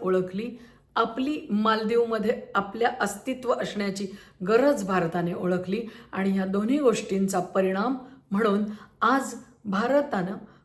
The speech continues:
मालदीवला तीन हजार कोटी रुपयांची प्रचंड मोठी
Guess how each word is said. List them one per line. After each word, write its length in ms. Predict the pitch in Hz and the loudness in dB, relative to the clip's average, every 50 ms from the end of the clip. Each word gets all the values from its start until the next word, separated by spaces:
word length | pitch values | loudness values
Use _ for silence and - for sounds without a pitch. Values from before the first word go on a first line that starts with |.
| _ - | _ -12
मालदीवला 800 | - 185 185 196 208 214 233 226 214 214 254 240 208 185 180 185 202 - - - - _ _ _ _ - | -8 -4 0 2 2 4 2 2 0 0 0 0 0 0 -2 -2 -4 -6 -10 -20 -20 _ _ _ _ -6
तीन 280 | 254 262 285 320 330 320 - - - | -2 -2 0 0 0 -2 -4 -6 -6
हजार 460 | 190 196 190 175 214 233 254 269 269 269 - - - - - | -4 -4 -2 2 2 4 4 2 2 -2 -4 -10 -18 -8 0
कोटी 480 | - 254 262 269 269 - - 330 302 269 | 6 6 6 6 6 2 -2 0 0 4
रुपयांची 800 | 220 220 202 - 202 180 175 175 175 180 185 180 - 214 226 220 - - - - - _ _ _ | 2 2 2 2 0 0 0 0 0 -2 -2 -2 -4 -6 -8 -10 -12 -14 -20 -20 -20 _ _ _
प्रचंड 600 | - 247 247 247 247 294 285 277 262 240 226 202 | 2 2 4 4 4 2 2 2 2 0 0 0
मोठी 580 | 190 190 185 190 196 196 - 196 226 247 247 | 0 0 0 -4 -6 -6 -6 -6 -6 -6 -6